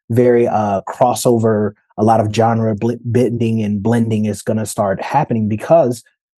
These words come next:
that's who we are. We're not very compartmentalized like that. We do, you know, I always look at myself and I say, "I'm, I'm the ultimate anomaly."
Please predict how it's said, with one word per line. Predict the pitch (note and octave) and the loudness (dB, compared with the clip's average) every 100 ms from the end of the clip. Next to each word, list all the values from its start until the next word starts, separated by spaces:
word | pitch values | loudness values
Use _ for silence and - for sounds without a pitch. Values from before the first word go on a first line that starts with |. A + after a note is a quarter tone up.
| _ G2+ | _ -2
that's | B2 C3 - | -2 -2 -2
who | |
we | A#2 A2 | 0 0
are. | B2 C#3+ F#2+ D#2 _ _ _ _ _ | 0 0 -2 -6 _ _ _ _ _
We're | A#2+ B2 | 2 2
not | C3 C#3+ - | 4 2 0
very | A2 A#2+ A#2 | -2 0 0
compartmentalized | A2 A#2 - B2+ A2 A#2 G#2+ G2 G2+ - | -2 -4 -2 -2 -2 -2 0 -2 -4 -6
like | F#2+ F#2 | -6 -6
that. | - G2 F2+ | -6 -6 -4
We | A2 G#2+ | -4 -4
do, | G2+ B2 C3 B2 A2+ D#2 | -2 0 2 0 -2 -6
you | A2 | -6
know, | G2 G2 - _ _ _ _ | -4 -6 -10 _ _ _ _
I | C3 | 2
always | C#3+ D3 D3+ | 4 4 4
look | C#3 | 2
at | |
myself | B2 B2 B2 A#2+ | 2 2 0 2
and | A#2 | 0
I | |
say, | A2+ A#2+ | 2 0
"I'm, | A2 A#2 A#2 | 2 0 -2
I'm | A2+ A#2 | -4 0
the | |
ultimate | A2 B2+ A#2+ A2 | 0 0 -2 -2
anomaly." | A2 A#2+ G#2+ F#2 | 0 0 -2 -4